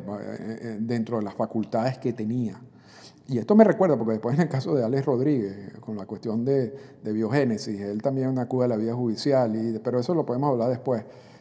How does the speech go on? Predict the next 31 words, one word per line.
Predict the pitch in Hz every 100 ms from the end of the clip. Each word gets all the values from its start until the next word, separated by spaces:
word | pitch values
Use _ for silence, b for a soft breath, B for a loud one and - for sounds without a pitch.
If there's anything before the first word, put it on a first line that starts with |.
| B
Y | - 113
yo | 113
decía, | 123 139 123
"Es | 117 123
imposible, | 147 156 120 - 139 104
ahí, | 95 107 110 113 104
ahí | 107 110 127
el, | 127
el | 113 117
árbitro | 113 120 127
en | 113
ese | 107
caso | 120 135 113
no, | 117 120 113 107
tampoco | - 101 107 107
abusó | 131 110 113
de | 120
sus | 120
funciones". | - 98 - 123 87 90
Y, | 92 104 113 - 117
y |
me | 117
recordaba | 110 110 110 123
mucho | 139 139 139
este | 139
caso | 135 117 131 123
de, | 107 B B B B -
de |
Messerschmitt | 104 107 127 117 117
y |
McNally | 107 98 107 104 113 110